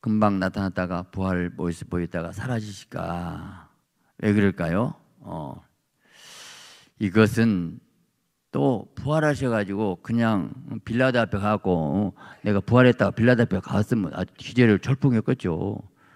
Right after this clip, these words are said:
근데 그런 것이 안 오셔요. 아, 나도 속, 그랬으면 속이 시원해졌구만, 그냥. 예수님이, 응? 예수님이 피를 믿고 말씀에 있는 곳에 성령으로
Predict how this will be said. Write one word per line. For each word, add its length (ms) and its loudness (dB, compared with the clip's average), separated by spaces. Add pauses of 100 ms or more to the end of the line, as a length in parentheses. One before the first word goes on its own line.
(240)
근데 140 -2
그런 240 0
것이 240 -4
안 140 -8
오셔요. 260 -8 (1120)
아, 160 -2
나도 300 -2
속, 200 -6
그랬으면 380 -2
속이 200 -4
시원해졌구만, 640 2
그냥. 240 -16 (1700)
예수님이, 720 2 (880)
응? 160 -6 (500)
예수님이 760 0 (600)
피를 420 -2
믿고 300 -2
말씀에 760 2
있는 220 4
곳에 240 10
성령으로 760 8